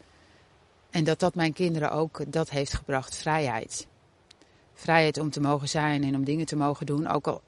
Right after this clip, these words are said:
ook al is dat soms heel anders dan wat veel mensen doen of wat, wat, wat van de maatschappij wordt verwacht. Of nou ja, wat dan ook. Wil niet zeggen dat dat verkeerd is. Maar dat je ook wel voelt van, "Oh ja, maar,"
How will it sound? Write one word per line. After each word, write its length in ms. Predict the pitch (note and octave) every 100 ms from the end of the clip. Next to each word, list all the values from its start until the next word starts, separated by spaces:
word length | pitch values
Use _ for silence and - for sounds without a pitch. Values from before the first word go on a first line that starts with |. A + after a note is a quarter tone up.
| -
ook 140 | E3
al 60 | -
is 120 | F3+ -
dat 120 | D#3+
soms 200 | E3 C#3+
heel 280 | D#3 F3 -
anders 380 | E3 D#3 D3+
dan 440 | - D3+ D3+ D3+ C#3+
wat 240 | - E3 -
veel 260 | F3 F3+
mensen 380 | F3 E3 D3 D#3+
doen 500 | E3 D#3 D#3 D3+ D3
of 80 | C#3
wat, 200 | D3+ -
wat, 160 | D#3+ D3+
wat 200 | D#3 D3+
van 120 | F3
de 60 | E3
maatschappij 640 | D#3+ D#3+ E3 E3 D#3 D#3
wordt 180 | D#3+ -
verwacht. 560 | D#3+ D3+ D3+ D3+ -
Of 200 | E3+ D3
nou 180 | D#3+ D#3
ja, 160 | D3 D3
wat 140 | D#3+
dan 140 | E3+ D#3+
ook. 220 | D#3+ D#3 -
Wil 220 | D#3 D#3+
niet 180 | D#3+ -
zeggen 220 | D#3 D3
dat 140 | D#3+
dat 160 | D#3+ -
verkeerd 460 | E3 - F3+ F#3+
is. 140 | F3+ -
Maar 160 | F3
dat 160 | F3 F3
je 80 | F3
ook 140 | E3
wel 240 | E3 F#3+ F#3+
voelt 300 | F3 E3 -
van, 260 | D#3+ D#3
"Oh 60 | D#3+
ja, 240 | C#3 B2
maar," 260 | C3 C3+ C#3